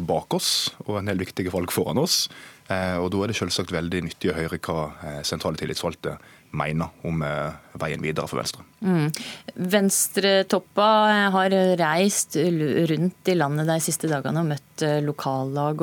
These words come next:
Speaker 2: og fylkeslag for å diskutere det veivalget som ligger, eh, foran dere nå. Du selv har vært i Moss, i Oslo, i Haugesund og Stavanger. Og hvordan vil du si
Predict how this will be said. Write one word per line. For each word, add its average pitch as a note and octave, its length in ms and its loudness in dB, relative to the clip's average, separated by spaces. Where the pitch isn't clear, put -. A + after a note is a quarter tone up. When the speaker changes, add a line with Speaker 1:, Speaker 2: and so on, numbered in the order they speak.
Speaker 2:
og D#3 80 -2
fylkeslag D#3 880 0
for D3+ 160 -2
å D3 180 2
diskutere D#3+ 560 2
det D#3+ 220 4
veivalget C#3 480 2
som E3 160 2
ligger, D#3 720 2
eh, D#3 40 0
foran C3+ 300 0
dere D3 240 0
nå. G#3+ 260 6
Du A3 220 4
selv C#4 260 4
har B3 160 6
vært F3 220 6
i E3+ 40 4
Moss, - 460 2
i D3 80 4
Oslo, F3+ 400 2
i F3 80 4
Haugesund D3 560 0
og C3 80 -2
Stavanger. D#3 480 0
Og - 320 2
hvordan A3 320 4
vil A3+ 160 2
du - 20 0
si - 280 0